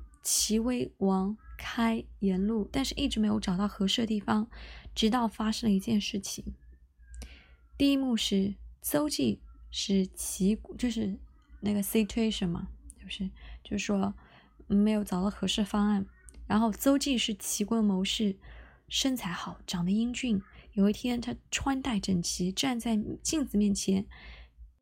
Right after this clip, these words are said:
，“哎，我和城北的徐公谁比起来更帅？”然后妻子说：“当然是你。”事实上，徐公是齐国的大帅哥啊，邹忌是没有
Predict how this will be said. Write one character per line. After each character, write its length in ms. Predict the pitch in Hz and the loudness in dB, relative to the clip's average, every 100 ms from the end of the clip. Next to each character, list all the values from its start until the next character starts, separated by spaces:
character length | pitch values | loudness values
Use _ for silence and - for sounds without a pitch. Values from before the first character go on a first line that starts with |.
| _ _ _ | _ _ _
，“哎， 180 | 226 254 | -2 0
我 180 | 277 269 | 0 0
和 200 | - 247 | 0 -2
城 320 | - 226 254 | 0 0 2
北 100 | 269 | 2
的 80 | 226 | 2
徐 260 | - - | 0 -2
公 240 | 226 226 233 | 0 0 0
谁 240 | 233 208 | 0 -2
比 160 | 214 190 | 0 -2
起 160 | - | -2
来 80 | 185 | -2
更 180 | 185 226 | -2 -2
帅？” 440 | 214 - 254 220 208 - _ - - - - - | -2 -2 -2 -4 -6 -14 _ -20 -20 -20 -16 0
然 140 | 185 | 2
后 60 | 214 | 2
妻 260 | - 262 | 0 0
子 160 | 247 190 | 0 -2
说 380 | - 214 202 208 | 0 2 2 0
：“当 120 | - 220 | 2 2
然 100 | 220 | 2
是 200 | - 226 | 2 2
你。” 320 | 196 - - - - - _ _ - - _ _ _ | 2 0 -8 -16 -20 -20 _ _ -20 -20 _ _ _
事 220 | - - 320 | 0 4 4
实 80 | |
上， 440 | 277 285 247 208 196 - | 4 2 4 2 0 -6
徐 300 | - - 208 | -2 0 2
公 160 | 233 247 | 0 0
是 140 | 262 | 0
齐 280 | 226 - 196 | 0 -2 0
国 160 | 190 190 | 0 0
的 60 | |
大 160 | 185 208 | 0 -2
帅 220 | 196 214 | 0 0
哥 220 | 190 190 | 0 0
啊， 220 | 190 196 185 | 2 0 0
邹 140 | - | 0
忌 120 | 214 226 | 0 0
是 260 | - 208 | -2 -4
没 180 | - 185 | 2 4
有 240 | 202 185 | 4 2